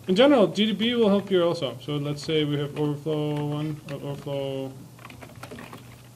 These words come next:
here, G D B attack me one, this ass set ready. Um, s-, overflow one,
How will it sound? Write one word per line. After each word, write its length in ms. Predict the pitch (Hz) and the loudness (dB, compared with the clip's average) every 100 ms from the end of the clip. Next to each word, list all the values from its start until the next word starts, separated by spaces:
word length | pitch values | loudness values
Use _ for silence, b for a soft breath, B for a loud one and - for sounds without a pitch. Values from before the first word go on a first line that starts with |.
| - | -12
here, 240 | 160 165 160 143 - | -6 -4 -4 -8 -10
G 100 | 131 | -10
D 40 | |
B 300 | 127 127 127 | -8 -6 -6
attack 340 | 123 127 120 | -6 -10 -14
me 240 | 123 120 120 | -14 -12 -12
one, 640 | 127 160 160 156 151 151 143 | -10 -8 -6 -6 -4 -6 -8
this 200 | 131 123 | -12 -10
ass 720 | 120 120 117 117 - - - | -12 -12 -12 -12 -16 -18 -16
set 200 | 143 147 | -16 -14
ready. 380 | 147 151 165 180 - - - - - - - - | -8 -6 -4 -6 -10 -20 -20 -20 -20 -18 -16 -14
Um, 500 | 117 117 117 117 117 - | -12 -10 -10 -12 -14 -16
s-, 400 | - - - - - - - - - - - - - - - - - - - - | -20 -20 -18 -18 -18 -18 -20 -20 -20 -20 -20 -20 -20 -20 -20 -20 -20 -20 -20 -14
overflow 1700 | - - - - - - - - - - - - - 123 - 123 | -14 -14 -16 -16 -18 -18 -20 -20 -20 -18 -16 -14 -14 -16 -16 -16
one, 260 | - 113 | -14 -16